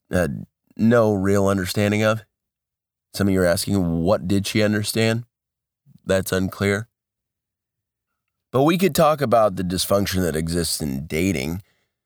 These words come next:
on a case-by-case basis, plenty, but it wouldn't get us anywhere. You've got a bunch of traumatized people that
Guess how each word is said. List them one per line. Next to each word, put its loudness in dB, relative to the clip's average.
on 2
a 0
case-by-case 0
basis, 0
plenty, 0
but 0
it 4
wouldn't 0
get 0
us 2
anywhere. -8
You've 0
got 4
a 4
bunch 0
of -2
traumatized 0
people -2
that -6